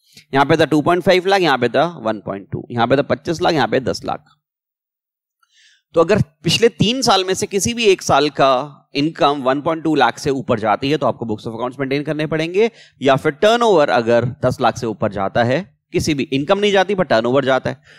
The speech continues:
या टर्नओवर नहीं जाता इनकम चली जाती है, कोई भी एक कंडीशन सेटिस्फाइड हो जाए तो books of accounts मेंटेन करने पड़ते हैं।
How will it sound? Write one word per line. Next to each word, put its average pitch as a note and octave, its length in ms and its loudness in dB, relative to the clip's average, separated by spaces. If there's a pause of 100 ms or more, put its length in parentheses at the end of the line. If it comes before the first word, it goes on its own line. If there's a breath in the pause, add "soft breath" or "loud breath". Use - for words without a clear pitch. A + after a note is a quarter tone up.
(160 soft breath)
या C#3+ 60 2
टर्नओवर E3+ 400 2
नहीं G3+ 100 2
जाता F#3+ 180 2
इनकम C#3 320 -2
चली C#3+ 200 0
जाती C#3 160 2
है, E3+ 140 -4
कोई A3 260 4
भी A3+ 120 -2
एक F3+ 200 2
कंडीशन D#3+ 340 -2
सेटिस्फाइड B2 460 2
हो A2+ 80 -2
जाए C3 280 0 (380 soft breath)
तो C#3+ 100 2
books A#2+ 200 0
of A2 120 -6
accounts A#2 280 -2
मेंटेन A#2 300 -2
करने A2 320 -2
पड़ते A2 320 0
हैं। F3+ 240 2